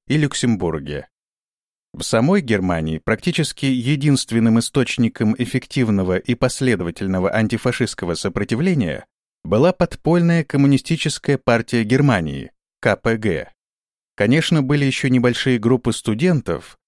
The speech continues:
очень мужественных и решительных, которые публично обличали режим и жертвовали своими жизнями.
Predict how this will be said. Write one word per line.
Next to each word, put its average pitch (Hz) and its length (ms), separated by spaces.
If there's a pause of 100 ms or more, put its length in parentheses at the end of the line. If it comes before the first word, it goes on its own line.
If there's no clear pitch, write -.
(100)
очень 117 300
мужественных 113 640
и 107 60
решительных, 92 720 (340)
которые 151 360
публично 151 600
обличали 131 600
режим 104 400
и 139 160
жертвовали 131 640
своими 113 480
жизнями. 82 640